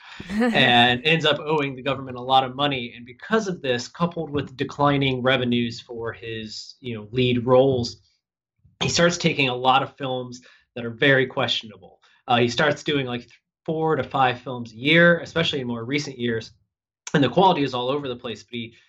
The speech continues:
Speaker 2: part of the reason he has to do this is 'cause he has this giant debt he owes to the government. And it's a similar position that Wesley Snipes found himself in. The pr-, thing is, is that Nicolas Cage is such a good and interesting actor. Even when he's not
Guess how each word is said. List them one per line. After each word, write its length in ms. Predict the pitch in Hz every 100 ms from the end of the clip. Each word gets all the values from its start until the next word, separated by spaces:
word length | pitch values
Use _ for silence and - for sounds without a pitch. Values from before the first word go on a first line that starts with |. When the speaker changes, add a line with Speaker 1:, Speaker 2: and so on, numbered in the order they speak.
| _ _
Speaker 2:
part 160 | 196
of 60 | 196
the 60 | 170
reason 220 | 165 147
he 60 |
has 200 | 135 135
to 60 | 120
do 200 | 131 190
this 160 | 151 -
is 60 |
'cause 160 | - 113
he 80 | 123
has 140 | 120
this 140 | 120
giant 400 | - 143 143 131
debt 220 | 143 131 -
he 180 | 120
owes 180 | 120 117
to 100 | -
the 60 | 123
government. 560 | 123 123 123 120 120 117 _ _ _ _ _ _
And 400 | 143 131 127 131
it's 120 | 143 180
a 40 |
similar 300 | 180 220 185
position 280 | 170 165 175
that 100 | 139
Wesley 240 | 147 143
Snipes 240 | - 196 175
found 120 | 131
himself 320 | 120 123 110
in. 120 | 107
The 60 | 113
pr-, 120 | -
thing 240 | 190 208 208
is, 180 | 190 151
is 80 |
that 120 | 139 135
Nicolas 320 | 175 170 -
Cage 300 | - 165 147
is 140 | 127
such 260 | - 175 147
a 100 | 123 _ -
good 360 | 147 147 156
and 140 | 147 123
interesting 500 | 139 143 151 143 123
actor. 360 | 127 143 139 110
Even 280 | 160 185 208
when 220 | 196 175
he's 240 | 151 139
not 400 | 127 135 143 143